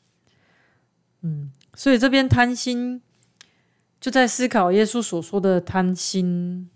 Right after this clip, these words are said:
到底是什么。然后耶稣就用了这个比喻，一个有，有钱人的比喻，他丰收了，然后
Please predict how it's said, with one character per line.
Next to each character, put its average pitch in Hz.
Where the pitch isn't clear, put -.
到 196
底 160
是 170
什 -
么。 -
然 180
后 208
耶 220
稣 233
就 226
用 220
了 185
这 202
个 185
比 160
喻， 185
一 180
个 170
有， 190
有 190
钱 185
人 185
的 185
比 165
喻， 190
他 202
丰 208
收 196
了， 165
然 170
后 185